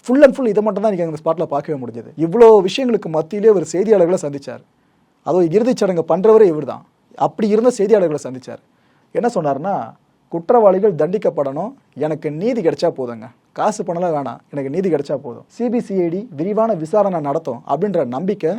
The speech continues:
எனக்கு இருக்கு, என்னோட மகளை ஏன் புதைச்சேன் அப்படின்னு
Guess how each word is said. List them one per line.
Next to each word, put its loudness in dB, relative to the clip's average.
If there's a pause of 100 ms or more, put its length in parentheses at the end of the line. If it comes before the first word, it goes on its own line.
எனக்கு -6
இருக்கு, -6 (680)
என்னோட -2
மகளை 2 (420)
ஏன் 2
புதைச்சேன் 0 (140)
அப்படின்னு -2